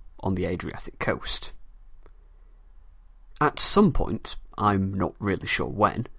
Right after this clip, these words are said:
but I think in late antiquity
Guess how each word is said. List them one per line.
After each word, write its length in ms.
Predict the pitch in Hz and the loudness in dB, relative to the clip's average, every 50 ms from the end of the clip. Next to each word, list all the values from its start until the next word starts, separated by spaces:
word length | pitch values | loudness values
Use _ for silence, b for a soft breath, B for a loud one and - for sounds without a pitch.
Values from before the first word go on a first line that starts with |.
| b b b b b b b b b | b b b b b b b b b
but 340 | - 123 120 - - - - - - | 6 6 6 4 2 -8 -6 0 2
I 120 | 117 117 113 | 2 2 2
think 440 | - - - - 147 143 139 - | 0 -2 0 2 2 2 2 2
in 260 | 131 117 110 107 107 113 | 0 0 2 0 0 2
late 360 | 127 135 143 143 135 - - | 2 2 2 0 0 0 2
antiquity 760 | 107 101 - - - - - - 104 - - - 92 95 | 2 0 0 -2 -6 -6 -6 -6 -6 -6 -4 -4 -4 -6